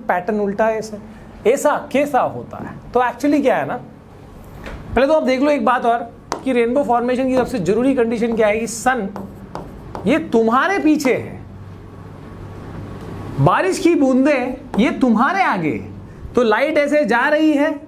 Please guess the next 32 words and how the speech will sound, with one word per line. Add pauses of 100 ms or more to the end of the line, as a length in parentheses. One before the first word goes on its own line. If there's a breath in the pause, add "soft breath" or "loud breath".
पानी
से (160)
टकरा
रही
है
और
तुमको
दिखाई
दे
रही
है,
जैसा
हमने
अभी
just,
so
rainbow
form
हो
रहा
है।
इसके
बाद (500)
सर
दो
type
का
क्यों
दिख
रहा
था
वो?